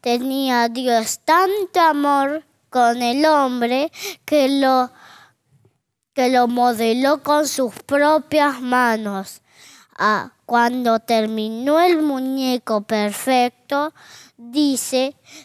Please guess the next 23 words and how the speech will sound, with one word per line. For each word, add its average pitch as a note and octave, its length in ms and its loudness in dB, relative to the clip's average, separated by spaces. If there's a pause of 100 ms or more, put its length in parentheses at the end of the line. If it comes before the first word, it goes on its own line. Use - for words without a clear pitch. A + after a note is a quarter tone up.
(260)
y B3+ 180 -8
sopló A#3 560 -2
aliento C4 960 2
de A#3+ 240 -2
vida, D#4 640 2 (1040)
insufló D4 840 2
en E4+ 240 2
su F4 260 2
nariz, E4 800 0 (440)
y A#3+ 160 -2
no A#3+ 280 2
era F4 420 4
solo A#3+ 640 2
aire, G3+ 680 2 (360)
era C#4+ 280 4
el C4 180 0
Espíritu C4 1300 0
de C#4 220 2
Dios D#4+ 680 2 (1200)
que A#3+ 160 2
le A3+ 260 2
daba C4 580 2
vida. A#3+ 800 0